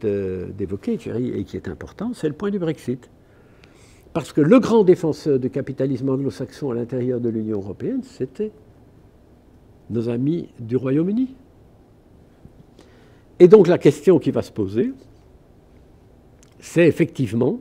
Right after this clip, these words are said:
est-ce que l'Europe va parvenir à créer une plateforme qui fonctionne sur un autre système de valeurs,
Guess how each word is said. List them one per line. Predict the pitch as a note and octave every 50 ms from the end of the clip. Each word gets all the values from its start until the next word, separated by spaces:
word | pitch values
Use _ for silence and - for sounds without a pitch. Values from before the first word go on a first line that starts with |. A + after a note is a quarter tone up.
| - -
est-ce | - - -
que | C#3+
l'Europe | C3 C3+ E3 F#3 F#3+ G#3+ F3+
va | B2 C3 B2+
parvenir | - D3 A#2 - C3+ B2+ B2 B2+ G#2+ A2+
à | G2
créer | - - - D3+ C#3 B2 G#2 G2+ - - - - - - _ _ _ _ _ - - - - - - - _ - -
une | C3+ C3+ B2+
plateforme | - G3+ G#3+ - - - - D#3 A#2 G#2 G#2 F#2 - - _ _ _ _ - - - _ - _ _ _ - - - - - - -
qui | - C3+
fonctionne | - - G3 - - - D3+ A#2
sur | - - A#2+ A2
un | A2 A#2 E3
autre | A#3 A3+ - D#3+ C3+
système | - D3 - - C#3 B2+
de | B2 B2
valeurs, | G#2 G2+ F#2 F2+ - E3+ A3+